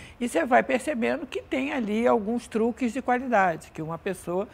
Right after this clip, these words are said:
escreve melhor do que a outra, outra pessoa tem um universo simbólico mais rico, tem gente que tem mais o que dizer, tem gente que tem pouco o que dizer, mas diz bem. Mas o que você faz numa antologia é botar o que você gostou.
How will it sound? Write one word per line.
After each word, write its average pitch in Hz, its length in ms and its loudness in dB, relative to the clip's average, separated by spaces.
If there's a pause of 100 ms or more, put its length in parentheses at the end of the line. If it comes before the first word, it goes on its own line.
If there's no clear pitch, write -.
(260)
escreve 175 280 -2
melhor 208 460 2
do 165 80 -8
que - 80 -8
a 175 80 0
outra, 170 420 -2
outra 165 220 -4
pessoa 175 400 -4
tem 180 140 -4
um 180 60 -4
universo 175 440 -4
simbólico 170 500 -4
mais 214 160 4
rico, 208 540 -2 (320)
tem 190 220 4
gente 185 260 -6
que - 60 -18
tem 196 120 2
mais 185 220 4
o 175 60 -4
que - 120 -4
dizer, 208 580 4
tem 160 180 -6
gente 165 160 -6
que - 60 -14
tem 190 120 -4
pouco 175 280 -4
o - 20 -14
que 185 120 -8
dizer, 175 300 -4
mas 180 160 0
diz 226 180 -4
bem. 208 380 -4
Mas 202 500 -2 (320)
o 254 80 -4
que 381 140 -4
você 415 300 -4
faz 233 180 4
numa 240 160 0
antologia 269 400 2
é 370 60 -6
botar 453 260 -2
o 427 40 -2
que - 40 -18
você 508 100 0
gostou. 523 480 2